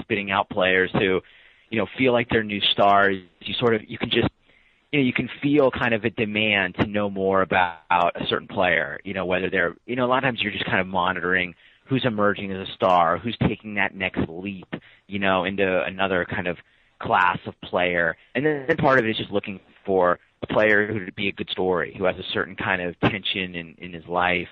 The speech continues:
who's, you know, gone through something, something's happened to, where you can kind of see or sense that there might be a narrative arc. And, um, so, and sometimes you're wrong. Sometimes it doesn't work out the way you thought it would, and you go off on another, in another direction.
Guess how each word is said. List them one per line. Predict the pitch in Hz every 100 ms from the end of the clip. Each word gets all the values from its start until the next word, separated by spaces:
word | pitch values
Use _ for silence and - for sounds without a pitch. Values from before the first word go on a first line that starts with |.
| -
who's, | 85 85 - - - _
you | 90
know, | 82
gone | 85 85 -
through | 104 107 -
something, | 104 92 - 95 90 87 -
something's | 87 80
happened | - 104 95 107 90 -
to, | 92 87
where | 85
you | 85
can | - 92
kind | 107 85
of | - -
see | 98 95 92 - _ _ _ -
or | 92 -
sense | 123 107
that | 104
there | 110 95
might | 92 90
be | 92
a |
narrative | 90 90 87 85 76
arc. | 82 85 69 -
And, | 78 76 -
um, | 85 80 -
so, |
and | 117 117
sometimes | 165 147 117
you're | 113
wrong. | 92 87 98 127 _
Sometimes | - 101 104
it |
doesn't | - 95 98
work | 95 101
out | 104 101
the | 101
way | 98
you | 101 90
thought | 92 101
it | 90
would, | 95 95 95
and | 92
you | 87
go | 95
off | 90 90 101
on | 90
another, | 85 90 90 - -
in | 90
another | 87 98 92
direction. | 95 95 90 - 90 87